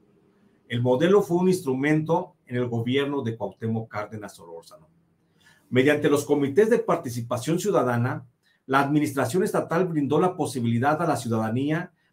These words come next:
de que hiciera sus propias obras o instrumentara sus propios servicios, como suministros de agua potable, recolección de basura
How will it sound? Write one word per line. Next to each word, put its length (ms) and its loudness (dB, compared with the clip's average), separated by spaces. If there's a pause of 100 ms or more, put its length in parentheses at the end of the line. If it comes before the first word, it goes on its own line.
(100)
de 140 -4
que 100 -4
hiciera 280 0
sus 220 -6
propias 440 -6
obras 420 -2
o 120 0
instrumentara 680 -2
sus 180 -10
propios 380 -6
servicios, 640 -6 (500)
como 220 2
suministros 600 0
de 100 4
agua 240 2
potable, 560 -2
recolección 580 -6
de 80 -4
basura 640 -6